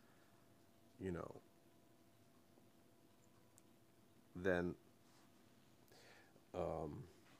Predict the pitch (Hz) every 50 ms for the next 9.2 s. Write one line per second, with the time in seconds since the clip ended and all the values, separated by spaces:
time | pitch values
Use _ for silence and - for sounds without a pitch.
0 | - - - 87 101 113 107 - 127 113 104 95 90 87 - - 107 107 107 90
1 | 87 85 85 - - - - - - - - - - - - 95 92 92 95 98
2 | 92 87 82 - - 104 95 90 87 85 90 90 87 - - 82 85 82 76 -
3 | 120 127 113 90 - - 64 - - 78 95 95 92 92 95 87 92 92 92 98
4 | 101 107 107 104 98 95 85 - - - - - - - - - - - - -
5 | - - - - - - - - - - - - 98 90 90 95 98 101 98 95
6 | 92 - - 95 92 92 - - - 90 90 90 90 87 87 87 85 82 80 82
7 | 82 82 82 82 82 80 80 78 78 - - 76 78 80 85 90 90 87 85 90
8 | 87 - - 76 71 73 85 - - - - - - - - - - - 87 87
9 | 87 87 85 87